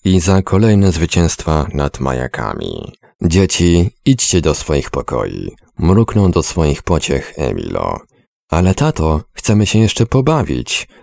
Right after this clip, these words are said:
zawołał synek. "To weźcie zabawki do pokoi. Nie chcę, żebyście, to nie będzie program dla was".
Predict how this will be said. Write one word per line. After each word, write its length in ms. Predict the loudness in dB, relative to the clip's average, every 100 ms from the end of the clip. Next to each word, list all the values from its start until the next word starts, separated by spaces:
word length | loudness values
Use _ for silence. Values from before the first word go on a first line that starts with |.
| _
zawołał 520 | -2 0 0 0 0 -2
synek. 640 | -6 -6 -8 -10 -14 -18 -20 _ _ _ _
"To 300 | 2 2 2
weźcie 420 | 2 0 0 0
zabawki 760 | 0 2 2 0 -2 0 2 0
do 180 | 0 -2
pokoi. 640 | -2 -6 -6 -8 -8 -10 -14 -20 -20 _ -2
Nie 220 | 2 2
chcę, 240 | 2 -2 0
żebyście, 520 | 0 0 -2 0 0 2 0 -2 -6 _
to 220 | -2 2 2
nie 140 | 4
będzie 340 | 4 2 2
program 400 | 0 -2 -2 -4
dla 240 | -4 -6 -6
was". 480 | -6 -6 -6 -8